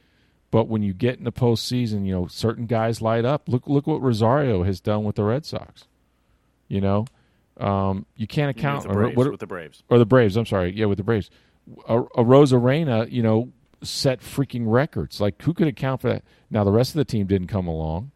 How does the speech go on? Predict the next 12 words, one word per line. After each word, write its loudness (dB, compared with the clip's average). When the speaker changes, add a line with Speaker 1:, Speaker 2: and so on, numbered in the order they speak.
Speaker 1:
right? -2
But 4
in -6
the -2
postseason 0
in -2
October, -2
it's -8
about, 0
it's, -8
it, -4
it's, -10